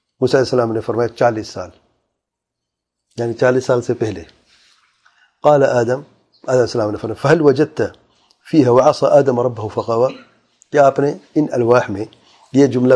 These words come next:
پڑھا ہے، دیکھا ہے، فَعَصَى آدَمُ رَبَّهُ فَغَوَى، کیا آدم علیہ السلام اپنے رب کی معصیت کی ہے اور یعنی ان سے غلطی ہوئی ہے؟ قَالَ نَعَمْ، یہ میں نے پڑھا ہے۔ قَالَ أَفَتَلُومَنِي على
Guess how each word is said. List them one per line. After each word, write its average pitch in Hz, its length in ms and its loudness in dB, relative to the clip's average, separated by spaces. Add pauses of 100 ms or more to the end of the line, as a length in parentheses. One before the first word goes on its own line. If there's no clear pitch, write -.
پڑھا 123 220 2
ہے، 127 60 2
دیکھا 113 300 -4
ہے، 104 160 -6 (720)
فَعَصَى 139 580 2
آدَمُ 120 260 0
رَبَّهُ 110 360 -4
فَغَوَى، 107 360 -10 (460)
کیا 151 100 -4
آدم - 1080 -10
علیہ 139 100 6
السلام 123 400 0 (400)
اپنے 117 200 -2
رب 120 140 2
کی - 80 -8
معصیت 113 380 -2
کی 104 220 -10
ہے 104 80 -10 (420)
اور 120 200 0 (520)
یعنی 117 200 -6 (180)
ان 123 80 -8
سے 113 100 -10
غلطی 120 280 -2
ہوئی 113 220 -2
ہے؟ 120 40 -8 (1600)
قَالَ 123 240 2
نَعَمْ، 107 200 0 (600)
یہ 123 160 2
میں 120 120 0
نے 120 80 -2
پڑھا 104 240 -4
ہے۔ 87 120 -10 (640)
قَالَ 131 180 2
أَفَتَلُومَنِي 123 680 -2 (520)
على 123 220 2